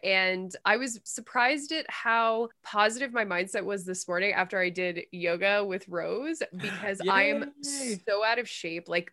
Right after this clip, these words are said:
Speaker 1: where I was in my yoga practice three years ago, four years ago is, like, I might as well be a different person. Might
Speaker 2: Same
Speaker 1: as well be
Speaker 2: girl.
Speaker 1: doing yoga in a different body.
Speaker 2: How was it though?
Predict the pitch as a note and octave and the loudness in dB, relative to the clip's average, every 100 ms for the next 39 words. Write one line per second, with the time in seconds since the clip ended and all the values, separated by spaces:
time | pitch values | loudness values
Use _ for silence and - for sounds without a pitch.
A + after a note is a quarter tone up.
0 | - F3+ G3+ A#3+ C4+ A#3+ G#3 G#3 G#3 - | -6 0 4 4 4 2 0 0 -2 -6
1 | F3+ F3 E3+ E3+ F3 F3 E3 - E3+ E3+ | -4 -2 -2 -2 -4 -2 -4 -2 -2 -2
2 | - - _ - - G#3 G#3 F#3 F3 F#3+ | -6 -14 _ -12 -4 -2 0 0 -2 -2
3 | G3 G3 F#3+ F3 F3 E3 F3 G#3 A3+ A#3+ | 0 0 -2 -4 -4 -4 -6 -2 0 0
4 | C4 B3+ - G3 F#3 F#3 F3 - - _ | 0 -2 0 0 2 0 0 -4 -14 _
5 | _ _ G#3 G#3 A3 A3+ A3+ A3 F#3+ F#3 | _ _ 0 2 4 4 4 2 0 0
6 | F3 E3+ E3 D#3+ D#3 D#3+ - - D3 A3+ | -2 -4 -4 -6 -8 -8 -10 -10 0 4
7 | B3 B3 B3 A#3+ G#3+ G#3 G#3 G3+ G3+ F#3+ | 4 4 2 2 -2 0 4 4 4 4
8 | F#3 F#3 F3 F3 E3+ F3 E3+ D#3+ D#3+ E3+ | 4 4 4 0 -4 -2 -4 -2 -2 -2
9 | G#3+ D4 D4 - - - C3 B2+ C3+ B2 | -2 -4 -8 -18 -20 -2 2 4 2 0
10 | G#2 G2 F#2 | -4 -6 -8